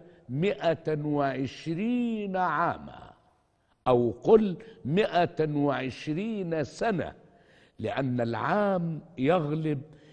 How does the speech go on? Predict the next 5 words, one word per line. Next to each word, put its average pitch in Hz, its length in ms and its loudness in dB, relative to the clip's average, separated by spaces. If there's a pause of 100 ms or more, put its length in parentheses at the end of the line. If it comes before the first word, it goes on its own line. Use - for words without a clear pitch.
(140)
في 190 640 -2 (400)
أيام 147 580 4
الخصب 123 920 -2 (140)
والنماء 135 1040 2 (320)
والود 120 920 4